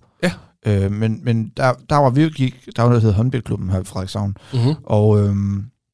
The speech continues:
Speaker 2: shout out til jer, hvis I lytter til det. Der var noget, der hed Hit House.
Speaker 1: Ja.
Speaker 2: Og det var sådan en diskoteksaften. Det var en gang om måneden.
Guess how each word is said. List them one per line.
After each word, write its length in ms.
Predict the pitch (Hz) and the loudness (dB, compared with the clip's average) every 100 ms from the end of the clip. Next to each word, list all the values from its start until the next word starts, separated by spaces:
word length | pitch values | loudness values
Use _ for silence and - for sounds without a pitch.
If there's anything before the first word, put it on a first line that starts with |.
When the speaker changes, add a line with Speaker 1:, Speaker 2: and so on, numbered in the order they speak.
| _ _ _ - | _ _ _ -16
Speaker 2:
shout 360 | - - 120 123 | -12 -2 0 0
out 120 | 110 - | -2 0
til 160 | 113 | 2
jer, 140 | 101 113 | 4 2
hvis 220 | 120 101 | 2 4
I 60 | |
lytter 260 | 131 117 117 | 6 4 2
til 200 | 107 110 | 0 -2
det. 200 | 110 - | -2 -2
Der 80 | 117 113 110 - | 2 2 0 0
var 80 | 107 | 2
noget, 160 | 113 | 2
der 60 | 113 | 2
hed 120 | 117 | 2
Hit 160 | 113 165 | 2 0
House. 380 | 123 117 - - - | -2 -4 -10 -20 -4
Speaker 1:
Ja. 140 | 143 - - _ _ _ | -4 -4 -10 _ _ _
Speaker 2:
Og 320 | 113 107 104 | 0 2 0
det 60 | 135 | 0
var 60 | 139 | 0
sådan 100 | 139 | 0
en 40 | |
diskoteksaften. 800 | 123 - 123 175 147 117 - 127 | -4 -6 -4 -2 -2 -6 -6 -8
Det 100 | 120 | -4
var 80 | 127 | -2
en 80 | 127 | -2
gang 160 | 143 | 0
om 60 | 131 | 0
måneden. 400 | 139 156 120 | 2 0 -2